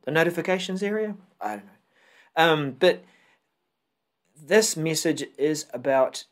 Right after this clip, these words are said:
changing the default to be your O S notification center for new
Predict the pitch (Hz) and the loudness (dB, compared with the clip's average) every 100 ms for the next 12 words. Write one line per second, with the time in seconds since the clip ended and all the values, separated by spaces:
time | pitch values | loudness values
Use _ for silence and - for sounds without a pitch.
0 | _ - 156 170 180 180 147 127 127 - | _ -8 -4 -4 -4 -4 -6 -6 -8 -6
1 | - 143 117 - - _ _ - 135 - | 2 2 2 -6 -20 _ _ -4 -4 -2
2 | 139 170 139 107 _ _ 123 113 107 104 | -2 -2 -4 -8 _ _ -4 0 0 -2
3 | - 117 107 98 - - - 120 110 104 | -4 -4 -4 -8 -8 -8 -10 -8 -8 -8
4 | 104 - 104 - 202 - 214 - 143 - | -12 -12 -8 -10 -10 -16 -16 -16 -18 -20
5 | _ - - 135 120 117 113 117 135 143 | _ -20 -8 -2 0 0 -4 -6 -2 -2
6 | 113 | -2